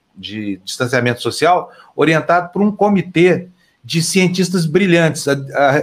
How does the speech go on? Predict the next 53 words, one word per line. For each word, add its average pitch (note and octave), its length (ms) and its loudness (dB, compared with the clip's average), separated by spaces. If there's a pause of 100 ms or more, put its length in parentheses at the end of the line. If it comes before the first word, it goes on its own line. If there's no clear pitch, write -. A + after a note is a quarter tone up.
a C#3 40 2
exemplo, D#3+ 340 0
por E3 80 0
exemplo, E3+ 260 -2
Miguel F3+ 300 2
Nic-, F#3 300 -6
Nicoleles. D3+ 540 0
Isso D#3+ 180 -8
tá G#3 160 0
fazendo F#3+ 360 2
diferença E3+ 440 0
agora D3+ 280 2
nesses, D#3 580 -6 (340)
nesses D3 300 -2
dados D3 320 0
aí, A2+ 180 2
sabe? B2 300 0 (100)
E F#3 60 0
os F#3+ 120 2
governadores F#3 680 4
que G3 100 -4
não F3 140 2
são C#3 380 0 (280)
tão F#3+ 200 0
desmiolados C#3 580 0
quanto C3 160 -2
o - 40 -20
presidente C3 320 -2
da C3 80 2
República F3 600 2
aplicaram E3 440 -2
medidas C#3 300 -2
de C3 60 -10
contenção C#3+ 500 -4
que F3 100 -10
tão F#3+ 220 0
surtindo F3 400 -2
efeito. B2+ 360 -2 (340)
Aí D#3 140 0
gera D#3+ 260 2
esse E3 140 0
efeito D3 440 -2
aqui. A2+ 400 -6
Agora, F3 360 -2
vou F3 100 0
mostrar G3+ 260 2
pra C3 120 -4
vocês, F3 260 0
Fernando, D3+ 380 0
põe G3+ 100 0
no G#3 80 -2
ponto C#3+ 340 -2
aí D#3 240 0